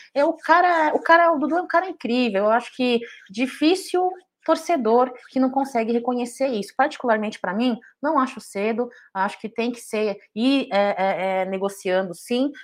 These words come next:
é, e me parece que essa conversa aí tem, vem sendo tratada desde o começo do ano, inclusive, né? Eu, particularmente, fico muito feliz em saber que o staff é Palmeiras, vem conversando, e é isso, já é.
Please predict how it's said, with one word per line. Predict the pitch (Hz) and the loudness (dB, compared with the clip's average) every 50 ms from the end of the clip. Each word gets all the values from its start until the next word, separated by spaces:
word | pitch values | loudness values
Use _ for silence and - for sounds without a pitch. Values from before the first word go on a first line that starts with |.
| - _ - | -20 _ -4
é, | 233 220 226 233 | -2 0 0 2
e | |
me | 233 262 | 0 2
parece | - - 254 240 254 233 - - - | 2 4 4 4 4 2 0 -8 -6
que | - 311 311 294 | -4 -2 0 0
essa | 285 269 269 269 | 0 0 -2 -4
conversa | 269 - 269 254 214 190 196 208 233 247 247 - - 208 | -4 -4 -4 -2 2 2 4 4 4 4 2 -2 -4 -4
aí | 196 214 233 254 247 - | -2 -2 -2 -2 -4 -4
tem, | - 240 240 247 240 233 220 | -4 -4 -4 -4 -4 -4 -4
vem | 202 214 233 254 | -4 -2 -4 -4
sendo | 254 - 247 233 | -4 -4 -4 -4
tratada | 233 233 233 214 220 - 226 214 220 | -2 0 -2 0 0 0 0 0 0
desde | 208 185 220 247 294 330 339 320 339 | 0 0 0 0 0 0 -2 -2 -2
o | |
começo | 339 - 339 311 277 285 285 - | 0 0 0 0 0 -2 -4 -4
do | 277 311 269 | -4 -2 0
ano, | 214 226 277 285 233 | 0 2 0 0 -2
inclusive, | - - 190 190 175 160 160 151 156 156 | -4 -6 -8 -8 -6 -6 -6 -6 -6 -6
né? | 170 180 185 - _ - - - _ - | -6 -6 -8 -10 _ -20 -20 -20 _ -6
Eu, | 175 190 226 | -4 -4 -2
particularmente, | 233 254 233 233 - 247 233 220 202 202 196 202 214 226 240 - - 240 233 233 233 | 0 0 -2 -2 0 0 0 0 0 -2 -4 -6 -6 -8 -8 -6 -4 0 0 0 0
fico | 233 233 - - - | -2 -4 -10 -10 -8
muito | 214 226 240 - | -6 -6 -6 -6
feliz | - 294 302 262 220 220 220 | -6 -6 -4 -2 -2 -2 -4
em | 214 220 | -4 -6
saber | - - 233 220 196 202 208 208 - _ _ _ _ _ _ _ _ _ _ _ _ _ _ _ _ | -4 -4 -4 -2 -2 -4 -4 -6 -8 _ _ _ _ _ _ _ _ _ _ _ _ _ _ _ _
que | _ - 247 247 269 285 | _ -4 0 0 2 2
o | 285 269 247 | 2 2 0
staff | 233 - - - 214 220 226 233 226 - - 214 | -2 -2 2 4 6 8 8 6 6 4 0 -4
é | 196 | -2
Palmeiras, | - - 180 175 185 190 196 220 214 196 | 0 0 0 0 0 -2 -2 -2 -2 -2
vem | 190 190 | -4 -4
conversando, | 190 190 185 170 165 - - - 190 190 208 220 226 220 220 220 226 226 220 220 | -6 -4 -4 -6 -6 -8 -6 -2 0 2 2 2 0 0 -2 -2 -2 -2 -2 -2
e | 226 226 240 | -2 -2 -2
é | 247 | -2
isso, | 226 185 175 - - | -2 -4 -4 -8 -10
já | 175 175 190 180 170 165 | -8 -4 -4 -4 -4 -6
é. | 170 | -8